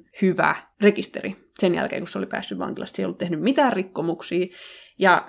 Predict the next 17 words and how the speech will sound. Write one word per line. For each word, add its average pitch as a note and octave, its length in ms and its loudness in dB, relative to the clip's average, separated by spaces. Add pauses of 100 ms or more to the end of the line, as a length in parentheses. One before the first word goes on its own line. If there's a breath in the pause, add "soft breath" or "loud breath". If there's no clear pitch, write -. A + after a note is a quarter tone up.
(160)
tää G3 140 6
johtui G#3+ 340 6
pääosin F3+ 380 2
siitä, F3 260 0
koska - 560 -4
oikeus F3+ 440 4
käytti - 340 -2
siellä - 380 0 (280)
tekoälyä F#3 640 4 (100)
niiden E3+ 420 0 (100)
rekistereiden, - 800 -2 (280)
niinku, E3 640 -6
lajittelemiseen. F#3 840 2
Ja - 80 -6
koska - 260 -8
hän F3+ 300 -4
on E3 220 -4